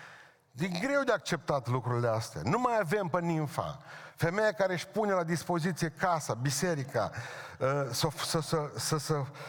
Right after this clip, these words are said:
formeze biserica. Nu uitați un lucru. Biserica din Laodicea s-a format la femeia aceasta acasă. Ea era biserica din Laodicea. Am o, fac o, o,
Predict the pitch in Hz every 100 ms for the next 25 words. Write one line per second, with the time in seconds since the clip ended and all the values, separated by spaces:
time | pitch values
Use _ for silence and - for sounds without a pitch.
0 | - - - 147 160 175 143 135 135 156
1 | 131 - 160 131 185 262 254 233 233 226
2 | 240 247 - 127 - - - 139 165 233
3 | 233 233 214 208 202 196 208 247 226 202
4 | 165 220 226 226 220 226 226 240 226 226
5 | 214 214 208 226 208 - 98 - - -
6 | - _ _ _ _ - - _ _ -
7 | - _ _ _ 117 190 254 247 226 202
8 | 190 208 190 185 175 175 175 165 165 -
9 | 160 107 - - - 127 175 - 214 214
10 | 196 175 165 160 160